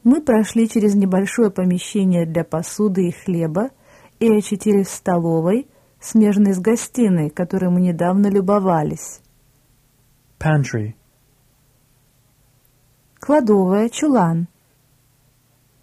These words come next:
Speaker 2: We passed on to a small pantry and entered the dining room, parallel to the parlor we had already admired.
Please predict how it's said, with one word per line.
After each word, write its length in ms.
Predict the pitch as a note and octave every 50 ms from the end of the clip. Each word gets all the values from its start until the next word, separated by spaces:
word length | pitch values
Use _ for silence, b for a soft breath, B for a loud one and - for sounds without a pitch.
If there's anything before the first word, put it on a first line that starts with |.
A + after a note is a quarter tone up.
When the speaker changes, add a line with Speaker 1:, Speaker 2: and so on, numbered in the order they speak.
| _ _ _ _ _ _ _ _ -
Speaker 2:
We 100 | C#3 C3+
passed 420 | - - E3+ F#3 G3 G3 G3 - -
on 240 | C#3+ C#3 C3+ C3+ B2+
to 120 | B2+ B2+
a 40 | B2+
small 340 | B2 - C3+ C3+ C#3 D3+ D3+
pantry 560 | - - B2+ A#2 A#2+ A2+ - B2 A2+ A2+ -
and 180 | - B2 B2+ C#3
entered 340 | C3+ C#3+ D#3+ D3 - E3 D3
the 80 | D3+ C#3
dining 380 | C3 B2 A#2 A#2+ A#2 A2 G#2+
room, 320 | G#2 G#2+ G#2 G#2 G#2 G2+ b b b b b b b b b _ _ -
parallel 480 | - C#3+ C#3 C3+ B2+ A#2+ A2 G#2+ A2
to 160 | A2 - - A#2
the 80 | A#2+
parlor 560 | A2+ - - A#2 A2 G#2+ G#2 G#2 G#2 G#2+ A2+ - -
we 100 | B2 B2
had 100 | B2+ B2
already 440 | B2+ A#2+ B2 B2 C3 B2+ C3 C#3 C3+
admired. 580 | C3 B2+ B2 A#2 A2+ A2 G#2+ G2+ G2 G2 -